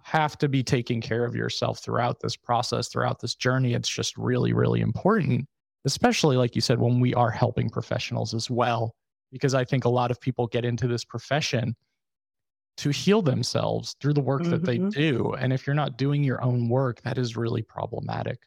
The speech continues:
Speaker 2: Yeah, yeah. And it's, it's crazy because I think a lot of us get into the perse-, profession to heal ourselves, but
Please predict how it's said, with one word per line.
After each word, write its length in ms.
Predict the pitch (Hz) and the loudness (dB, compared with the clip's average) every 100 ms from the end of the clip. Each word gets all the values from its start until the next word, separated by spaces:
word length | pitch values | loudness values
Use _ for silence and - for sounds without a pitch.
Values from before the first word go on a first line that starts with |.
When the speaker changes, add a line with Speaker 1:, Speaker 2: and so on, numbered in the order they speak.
| _ _ _ _ | _ _ _ _
Speaker 2:
Yeah, 460 | 160 165 185 202 156 | -4 0 0 0 0
yeah. 440 | 147 156 160 139 151 _ _ - | -2 -2 -2 -4 -8 _ _ 0
And 140 | 180 | 2
it's, 260 | 180 175 - - | 2 -2 -10 -6
it's 260 | - 175 - | 0 0 0
crazy 480 | - 175 185 180 180 | 0 2 2 0 0
because 480 | 170 - 165 160 | 0 0 0 0
I 160 | 151 156 | 0 0
think 240 | - 175 165 | 0 -2 0
a 60 | |
lot 240 | 156 156 160 | 0 0 0
of 180 | 156 | 0
us 220 | 160 160 - | 0 -2 -2
get 220 | 160 156 | -2 0
into 260 | 160 - | 0 0
the 120 | 151 151 | -2 -2
perse-, 480 | 160 147 165 156 - - _ | -2 -2 -2 -2 -6 -20 _
profession 560 | - 165 175 170 185 170 | 0 2 4 2 2 2
to 140 | 180 | 2
heal 280 | 156 180 175 | 2 2 2
ourselves, 640 | 175 185 202 196 196 196 - - _ _ - | 2 2 2 2 2 -4 -16 -20 _ _ 0
but 280 | 160 - | 0 -2